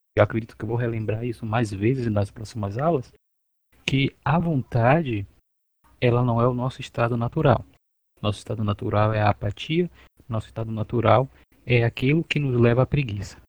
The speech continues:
E a vontade é aquilo que nos leva a vencer a apatia e a preguiça. Então, o, no, o, a nossa inteligência,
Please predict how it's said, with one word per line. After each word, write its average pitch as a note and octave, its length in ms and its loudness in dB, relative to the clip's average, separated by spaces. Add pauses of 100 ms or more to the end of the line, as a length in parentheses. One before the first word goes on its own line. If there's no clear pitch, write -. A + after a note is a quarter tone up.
(220)
E A2+ 120 2
a G#2+ 60 8
vontade C3 680 0 (340)
é A#2+ 120 2
aquilo B2 360 0
que - 120 -6
nos A#2+ 180 -2
leva G#2+ 340 4
a B2 40 2
vencer A2 420 -2
a A2 80 6
apatia A2 420 0
e G#2+ 80 2
a A2+ 80 4
preguiça. - 440 -6 (1160)
Então, A2 400 6
o, A2+ 480 0
no, G#2 260 -6 (1200)
o, A2 220 2
a A2 80 6
nossa G#2+ 200 0
inteligência, A2 680 0